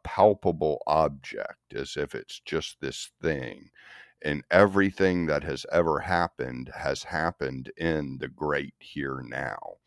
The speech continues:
And everywhere on earth is in the great here now,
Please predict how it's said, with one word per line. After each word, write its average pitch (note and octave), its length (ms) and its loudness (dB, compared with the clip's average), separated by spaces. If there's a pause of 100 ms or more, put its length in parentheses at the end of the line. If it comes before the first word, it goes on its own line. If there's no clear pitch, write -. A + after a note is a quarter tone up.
(920)
And F2 220 4
everywhere F2+ 680 6
on D#2+ 320 2
earth - 540 2
is E2 420 0
in D#2 560 0
the D2+ 120 -6
great D#2 520 0
here D2 400 -2
now, C#2 460 -4